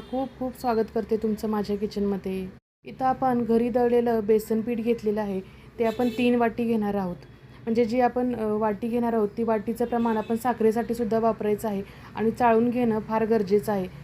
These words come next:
याच्यामध्ये गाठी अजिबात राहिल्या नाही पाहिजेत, यासाठी चाळून घेणं फार गरजेचं आहे.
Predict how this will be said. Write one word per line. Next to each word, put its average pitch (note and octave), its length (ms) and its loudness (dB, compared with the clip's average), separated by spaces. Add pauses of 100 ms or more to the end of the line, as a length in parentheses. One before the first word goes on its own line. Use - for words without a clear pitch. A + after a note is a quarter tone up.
(240)
याच्यामध्ये B3 380 0
गाठी A#3+ 320 2
अजिबात A#3+ 360 2
राहिल्या A#3 260 2
नाही A3+ 160 2
पाहिजेत, A3 400 2
यासाठी G#3+ 340 -2
चाळून A3 320 0
घेणं A3 220 2
फार G#3+ 220 -2
गरजेचं F#3+ 420 -2
आहे. F3 120 -4